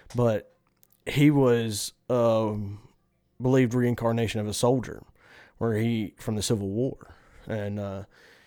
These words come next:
he said, "I died, uh, I got shot, and I was killed, and it hurt real bad," and stuff like that, and, uh,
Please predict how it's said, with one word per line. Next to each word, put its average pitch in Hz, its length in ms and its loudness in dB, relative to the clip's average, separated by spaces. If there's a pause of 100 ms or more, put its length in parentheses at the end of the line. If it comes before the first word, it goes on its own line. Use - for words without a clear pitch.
(140)
he 139 100 -2
said, 117 220 0
"I 110 100 0
died, 107 500 -2 (420)
uh, 104 420 -6 (200)
I 113 140 -4
got 107 320 -4
shot, 127 500 0
and 107 200 -4
I 104 140 -4
was 98 280 -8
killed, 110 540 0 (640)
and 110 220 -2
it - 100 -6
hurt - 500 0
real 117 220 -2
bad," 101 300 -4
and 101 100 -8
stuff 117 240 -6
like 107 160 -6
that, 110 340 -4 (240)
and, 107 460 -2
uh, 101 280 -6